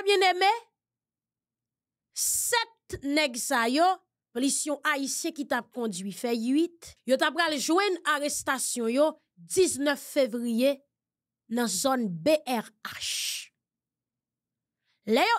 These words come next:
arete nèg sa yo, alepòk se te Ewonns Vila, a Pòl ki te komisè gouvèneman Pòtoprens. Ebyen, men chè konpatriyòt, li te deklare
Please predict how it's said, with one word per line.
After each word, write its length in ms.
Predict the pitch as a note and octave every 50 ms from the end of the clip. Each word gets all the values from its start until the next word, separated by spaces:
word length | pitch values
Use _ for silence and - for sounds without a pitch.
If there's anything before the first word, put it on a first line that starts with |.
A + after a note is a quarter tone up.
| - -
arete 400 | A4 A#4 A#4+ B4 A4+ A4 F#4+ E4+
nèg 200 | D#4 C#4 C4 -
sa 260 | - - - A#3 A3+ A#3+
yo, 140 | C4+ C4+ C4+
alepòk 800 | B3+ B3+ A#3 A3+ A3 A3 - _ D#4+ D#4+ E4 E4 _ - - -
se 240 | - - - - B3+
te 180 | - - C4 -
Ewonns 640 | - C#4 B3 G#3+ F#3 G#3 C#4 E4+ E4+ E4+ D#4 - -
Vila, 420 | A3 A#3 E4+ D#4+ A3 F#3 F3 E3+ E3+ F3+ A3 C4+
a 80 | D4+ - - _ _ _ _
Pòl 320 | _ - G3+ G3+ C4 E4 F4+ F4 D4 A3 G3 _ _ _ _ _ _ _ _ _ _ _ _ _ _ _ _
ki 140 | - A3+ G#3+ - _
te 160 | - C#4 C#4 D4 C#4+ C#4+ _ _ _ _ _ _ _ _
komisè 500 | - B3+ A3 A3 G3 - - - B3 A#3 G3+
gouvèneman 800 | F3+ G3 G3+ G3 G#3 G3+ F3+ F#3+ F#3 F#3 F#3 G3+ A3 A3 A3 _
Pòtoprens. 640 | - G#3 F3 F3 E3+ - - E3+ F3+ F3+ - - - - - - - - - - _ _ _ _ _ _ _ _ _ C6+ _ _ _ _ _ _ _ _ _ _ _ _ _ _ _ _ _ _ _
Ebyen, 180 | G#3+ A#3 E4+ A4+
men 140 | B4+ C#5+ -
chè 220 | - - A#4 F#4+ E4+
konpatriyòt, 920 | - F4 - - C#4+ C#4 - C4 A#3+ A#3 C4 D4+ D#4+ D#4 - - - - - _ _ _ _ _ _ _ _
li 120 | - C4+ -
te 160 | - F4+ D#4+
deklare 640 | B3 D#4+ D#4+ D#4+ E4 E4 D4 C4 B3+ C4+ C#4+ C4+